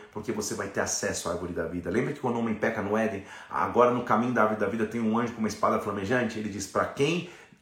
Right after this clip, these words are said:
volta ao primeiro amor e, não, e, e, e tem compromisso com ele, vai vencer, vai ter acesso à árvore da vida, vai entrar no paraíso de Deus."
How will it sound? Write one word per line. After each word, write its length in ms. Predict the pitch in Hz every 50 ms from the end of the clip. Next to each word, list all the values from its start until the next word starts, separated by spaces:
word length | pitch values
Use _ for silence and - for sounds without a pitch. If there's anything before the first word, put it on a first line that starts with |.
| -
volta 340 | 98 90 131 131 143 156 -
ao 40 | -
primeiro 260 | 151 151 151 151 143
amor 380 | 127 117 117 113 107 104 - - - - - -
e, 80 | - 113
não, 400 | 117 117 117 131 139 165 175 -
e, 80 | - 135
e, 320 | 127 - 131 131 127 139
e 40 | 120
tem 200 | 110 - 143 151
compromisso 500 | 151 160 156 143 139 143 143 139 - -
com 200 | - 120 117 131
ele, 360 | 143 139 120 107 98 - - - _ _ _
vai 240 | - - 107 120 139
vencer, 680 | 143 165 180 - - - 123 123 113 110 - - - -
vai 180 | - 113 117
ter 100 | 113 -
acesso 480 | 123 117 - - - 107 101 104 - - -
à 100 | 107 107
árvore 200 | 107 104 104 104
da 140 | 101 95 87
vida, 400 | 87 98 101 104 98 - - - - - -
vai 200 | - 110 107 110
entrar 200 | 110 107 - 98
no 80 | 104 -
paraíso 400 | - 92 87 85 82 82 80 76
de 80 | 82
Deus." 480 | 78 73 73 71 71 - - - - _